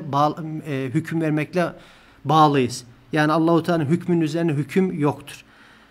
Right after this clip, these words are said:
Allahu Teala'nın hükmünü kabul etmemek, beğenmemek de Müslümana yakışmaz. Müslüman da Allahu Teala teslim olan, yani Allahu Teala'nın hükmüne boyun eğendir.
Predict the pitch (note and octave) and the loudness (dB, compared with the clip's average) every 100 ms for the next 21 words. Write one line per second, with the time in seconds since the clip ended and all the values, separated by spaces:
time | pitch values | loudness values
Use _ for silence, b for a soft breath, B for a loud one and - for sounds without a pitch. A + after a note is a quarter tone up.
0 | b _ D#3 D#3 F3 E3+ F3+ D3+ F3 F3+ | b _ 0 2 2 2 0 0 -2 -2
1 | D#3 - D#3 E3 E3+ F3 E3 C3+ A#2+ B2 | -2 -2 -2 0 0 0 0 0 -2 -6
2 | C#3 D#3+ E3 D#3+ E3+ F3+ - G3+ F#3+ D#3 | -2 0 2 2 2 0 -2 -6 -2 -4
3 | D3 - D#3 D#3 C#3+ A#2 - - A2+ C#3+ | -4 -4 -4 -2 -4 -8 -12 -10 -6 -6
4 | - E3 D#3+ D#3+ D3+ D3 C#3+ D3+ C#3+ C#3 | -4 -4 -2 -2 -2 -2 -2 -4 -6 -6
5 | C#3 - E3+ C3 B2+ D#3+ C#3+ C3 D#3 D#3 | -8 -4 -2 0 -2 -2 -4 -2 -2 0
6 | D3 D#3+ D#3 D#3 C#3 D3+ D#3 C#3 C#3+ D3+ | -2 -4 -6 -6 -6 -6 -6 -4 0 0
7 | C#3+ C3 B2 A2 - | 0 -2 -4 -6 -12